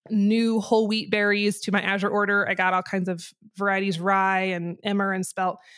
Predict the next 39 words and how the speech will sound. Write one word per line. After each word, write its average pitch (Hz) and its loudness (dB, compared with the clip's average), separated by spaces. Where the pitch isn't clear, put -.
and 196 -4
<clears throat> - -20
decided 226 0
I 208 2
was 196 0
gonna 196 0
give 185 -2
it 190 -4
a - -4
try. - -4
So 277 -2
what 226 0
I'm 349 -2
learning 240 -4
through 208 -2
this - -2
book, - -2
and 220 0
I 220 2
literally 220 0
have, 208 0
like, 202 0
four 214 -2
baking 202 2
books 180 2
out 185 4
on 185 4
my 175 2
counter 185 -2
at 175 -2
all 170 -4
times 175 -10
right 180 -6
now, 180 -8
trying 196 -4
all 180 -8
the 180 -8
different - -6
recipes. 180 -8